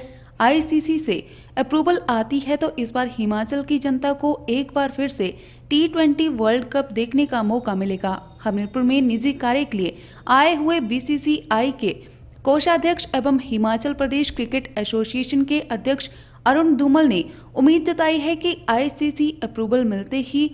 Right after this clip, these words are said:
एचपीसीए के धर्मशाला मैदान में मेजबानी का मौका मिलेगा। बीसीसीआई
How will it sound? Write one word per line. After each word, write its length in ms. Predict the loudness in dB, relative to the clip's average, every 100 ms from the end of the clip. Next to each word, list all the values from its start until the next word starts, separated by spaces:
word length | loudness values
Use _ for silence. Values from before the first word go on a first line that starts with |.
| -8 -10 -2
एचपीसीए 640 | -2 -2 -4 -4 -2 -2 -2
के 200 | -2 -4 -10 -10 -2
धर्मशाला 580 | 2 2 2 2 2 0 -2 -14 -20 -6
मैदान 340 | -4 0 0 2
में 180 | 2 2
मेजबानी 600 | 2 0 -2 0 0 0
का 160 | 0 -2
मौका 340 | -2 -4 -4
मिलेगा। 460 | -2 -4 -2 -4 -4 -8 -8
बीसीसीआई 840 | -6 -4 -6 -4 -6 -6 -4 -4